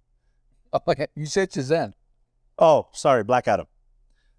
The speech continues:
Speaker 2: No, not Shazam. Yeah, that, that was actually really funny. But no, at the end of Black Adam, where Superman shows up and is like, "You need to calm the fuck down." He's like, "Bitch, I ain't coming down." For-, that set up
Speaker 1: Yeah.
Speaker 2: something that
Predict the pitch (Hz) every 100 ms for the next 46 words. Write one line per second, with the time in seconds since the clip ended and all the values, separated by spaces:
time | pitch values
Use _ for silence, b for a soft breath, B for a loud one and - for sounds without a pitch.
0 | _ 131 117 110 113 - 110 104 104 131
1 | 117 127 156 - 117 123 208 156 110 104
2 | - 101 95 107 95 - 101 87 76 _
3 | _ - 110 104 110 104 104 104 104 110
4 | 120 107 113 107 107 92 85 - 104 101
5 | 95 90 - _ _ _ - 113 113 113
6 | 107 - 110 110 110 107 104 101 - 110
7 | 113 107 - 104 90 - 92 - 101 92
8 | 95 95 85 92 95 104 107 107 95 90
9 | 82 - _ _ _ _ 92 120 160 -
10 | 143 127 120 135 117 117 107 110 104 92